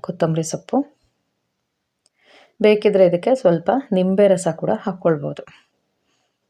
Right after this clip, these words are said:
ಹುಳಿ ಫ್ಲೇವರ್ ಇಷ್ಟಪಡೋವಂಥವ್ರು ಒಂದು ಅರ್ಧ ಹೋಳಷ್ಟು ನಿಂಬೆ ರಸ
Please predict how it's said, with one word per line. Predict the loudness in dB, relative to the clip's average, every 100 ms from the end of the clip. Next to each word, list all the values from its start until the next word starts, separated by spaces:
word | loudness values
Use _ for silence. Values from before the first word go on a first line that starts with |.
| _ _ _ _ 2
ಹುಳಿ | 2 2
ಫ್ಲೇವರ್ | 2 2 2 -2
ಇಷ್ಟಪಡೋವಂಥವ್ರು | -4 -4 -4 -6 -6 -6 -4 -2
ಒಂದು | -2 -2
ಅರ್ಧ | -4 -4 -2
ಹೋಳಷ್ಟು | -4 -4 -4 -2
ನಿಂಬೆ | -2 -2 -2
ರಸ | -4